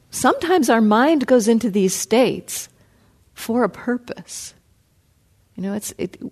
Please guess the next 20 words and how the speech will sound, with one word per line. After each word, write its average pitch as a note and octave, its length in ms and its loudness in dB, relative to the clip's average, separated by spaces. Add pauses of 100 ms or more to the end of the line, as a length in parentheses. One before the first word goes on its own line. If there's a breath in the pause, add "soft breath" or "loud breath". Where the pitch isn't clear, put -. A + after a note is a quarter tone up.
(120)
it's - 200 -6
not G#3 340 0
just, G#3+ 380 2
it's - 180 -4
not A#3 300 -2
just A#3 320 -2
that G3+ 100 -2
our F3 100 -2
mind F3+ 300 -2
goes F3+ 180 -2
into F3 220 -2
these E3 220 -4
states - 400 -4
to, E3+ 100 -2 (240)
to, E3 340 -2 (680 loud breath)
uh, F3 180 -4
avoid G3+ 460 4
things A3+ 520 2
or, D#3 340 -6 (640 loud breath)
um, D#3+ 540 -8